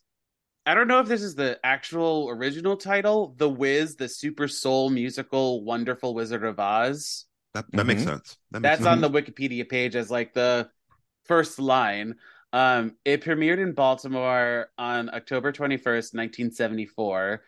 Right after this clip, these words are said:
Speaker 1: and then moved to Broadway, Broadway January fifth, nineteen seventy-five, and won seven Tony Awards.
Speaker 2: Yeah.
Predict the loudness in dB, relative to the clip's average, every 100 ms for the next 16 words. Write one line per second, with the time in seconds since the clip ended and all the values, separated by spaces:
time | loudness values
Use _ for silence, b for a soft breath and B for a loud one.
0 | b b -6 0 2 4 2 2 -2 2
1 | 2 2 0 -2 -6 _ _ 2 2 2
2 | -2 -4 -2 -2 -2 -2 -2 -2 -4 -6
3 | -4 -6 -6 -6 -6 -6 -2 0 0 -2
4 | 0 2 2 2 2 0 -2 0 2 2
5 | 0 -6 _ -12 -8 -6 -4 -6 -6 -8
6 | -10 -12 -10 -8 -10 _ -16 -10 -10